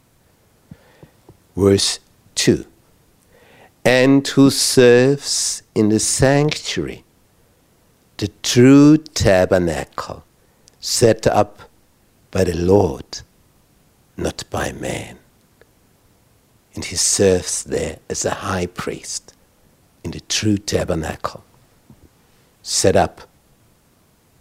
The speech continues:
by him, not in man. They looked at the text,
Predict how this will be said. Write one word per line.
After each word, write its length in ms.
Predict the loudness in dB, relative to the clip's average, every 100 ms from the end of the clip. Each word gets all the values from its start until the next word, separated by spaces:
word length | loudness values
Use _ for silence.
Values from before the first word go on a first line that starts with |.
| _ _
by 120 | -10
him, 340 | -6 -6 -6
not 220 | -12 -12 -12
in 180 | -12
man. 260 | -12 -14 -18 _ _ _ _ _ _ _ _ _ _ _ _ _ _ _ _ _ _ _ _ _ _ _ _ _ _ _ _ _ _ _ -20 _ _ _ -10
They 100 | -6
looked 300 | -4 -4 -4
at 80 |
the 80 | -6
text, 600 | -2 0 2 -2 -8 -10